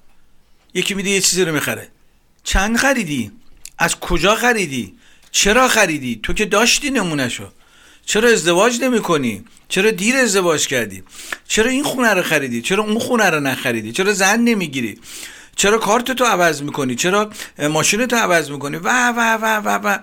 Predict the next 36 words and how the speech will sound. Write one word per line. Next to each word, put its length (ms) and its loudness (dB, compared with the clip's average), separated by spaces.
پول 160 0
از 160 2
کجا 300 0
میاری 340 0
این 160 0
همه؟ 420 -4
یه 60 -8
کسی 240 -6
میره 160 -4
ماشین 320 -4
می‌خره، 380 -8
پول 180 -4
از 100 -4
کجا 360 -10
آورده؟ 400 -6
نکنه 360 -8
این 140 -10
کا-، 200 -10
کار 300 -10
خلافی 500 -6
کرده. 360 -4
اینا 160 -4
اون 100 -2
فضولیایی 640 -4
که 140 -8
ما 140 -8
در 200 -4
مهمونی‌ها، 640 -6
در 180 -6
میان 280 -8
دوستان 460 -6
و 40 -4
آشنایان 540 -6
می‌شنویم 420 -2
از 280 -4
بعضیا 680 -2